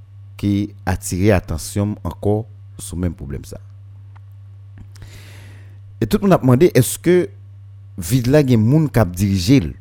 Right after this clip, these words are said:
Est-ce que ville là gen autorité pour ça yo ouais k ap pase dans centre-ville ? Ça a passé dans ville là. Hier soir encore, moi, t'as parlé avec, euh, un ami.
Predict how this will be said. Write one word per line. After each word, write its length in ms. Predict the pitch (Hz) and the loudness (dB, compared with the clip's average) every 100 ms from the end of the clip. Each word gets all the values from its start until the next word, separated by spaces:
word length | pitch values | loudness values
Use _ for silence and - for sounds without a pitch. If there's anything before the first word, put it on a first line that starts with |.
| - | -6
Est-ce 180 | 98 - | -4 0
que 100 | 127 | 0
ville 360 | 98 82 120 110 | 0 2 0 2
là 160 | 117 92 | 0 0
gen 160 | 104 - | -2 -2
autorité 600 | 95 90 87 80 - 107 | -4 -2 -4 -6 -4 -2
pour 200 | 107 95 | -2 -6
ça 400 | 82 - - 117 | -8 -8 -2 -2
yo 160 | 107 104 | 0 -2
ouais 360 | 90 85 143 131 | -2 2 2 2
k 180 | - | -4
ap 180 | 90 - - | -6 -6 -6
pase 420 | 90 - - 123 | -6 -4 -2 0
dans 160 | 101 87 | 0 -4
centre-ville ? 560 | 82 - 78 67 - - - - - - - - - - - - - - - - - - - - - | -6 -8 -10 -10 -14 -18 -20 -20 -20 -20 -20 -20 -20 -20 -20 -20 -20 -20 -20 -20 -20 -20 -20 -20 -4
Ça 140 | - 110 | -2 0
a 80 | 120 | -4
passé 560 | - 110 - - 262 | -2 -4 -2 2 2
dans 160 | 131 92 | 2 -2
ville 240 | 85 71 | -6 -10
là. 120 | 69 - - - - - - - - | -12 -14 -20 -20 -20 -20 -20 -16 -2
Hier 160 | 113 | 0
soir 240 | - 160 135 | 2 2 0
encore, 500 | 117 143 165 165 - - - - - - - - - - - - - - - - | -2 -2 -2 -4 -10 -20 -20 -20 -20 -20 -20 -20 -20 -20 -20 -20 -20 -20 -18 -6
moi, 460 | 92 104 104 98 - - - | 0 2 4 2 -4 -16 -4
t'as 100 | 98 | -2
parlé 400 | 87 92 90 131 | 0 0 4 4
avec, 460 | 104 87 90 - 92 | 4 4 0 0 -4
euh, 200 | 85 82 - | -2 -2 -4
un 200 | 82 80 | -6 -2
ami. 340 | 85 107 151 | -2 -2 -4